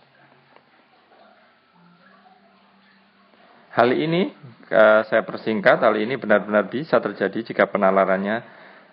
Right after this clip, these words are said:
terlalu didasarkan pada ekspektasi inflasi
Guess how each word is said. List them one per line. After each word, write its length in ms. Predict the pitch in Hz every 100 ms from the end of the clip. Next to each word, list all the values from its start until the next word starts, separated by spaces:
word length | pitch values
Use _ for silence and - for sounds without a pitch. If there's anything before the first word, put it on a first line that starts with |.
| _ -
terlalu 400 | 110 110 107 104
didasarkan 560 | - 98 - 120 127
pada 240 | 107 98 -
ekspektasi 720 | - - 110 - 117 131 -
inflasi 720 | 110 104 104 - 107 101 101